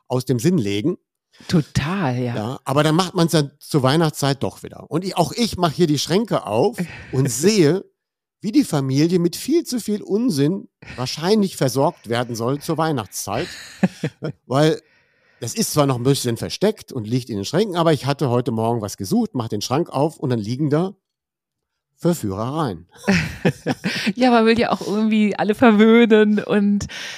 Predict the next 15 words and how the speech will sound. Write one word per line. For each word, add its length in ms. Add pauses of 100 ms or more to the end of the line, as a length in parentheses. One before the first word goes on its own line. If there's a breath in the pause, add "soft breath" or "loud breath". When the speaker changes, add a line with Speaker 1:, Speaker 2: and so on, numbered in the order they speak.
(140 loud breath)
Speaker 2:
ich 140
versuch 300
zwar 240
möglichst 360
gesunde 560 (260)
Leckereien 540
auch 100
hinzulegen, 640
viele 300
Nüsse 440
und 200
so, 360 (380 loud breath)
aber 260
so, 160
oh, 240